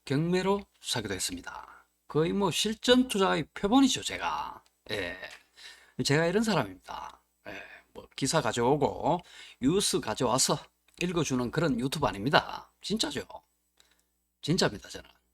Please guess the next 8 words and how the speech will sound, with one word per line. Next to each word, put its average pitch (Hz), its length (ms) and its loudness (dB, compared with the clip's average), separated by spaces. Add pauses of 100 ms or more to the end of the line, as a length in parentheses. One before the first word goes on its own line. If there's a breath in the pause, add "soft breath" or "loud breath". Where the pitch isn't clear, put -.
(180)
예, 104 200 -12 (500)
오늘 120 220 -6
이십 123 300 -4
대 123 80 0
분들께 107 720 -6 (640 loud breath)
하고 117 160 -2
싶은 143 240 0
말은, 113 260 2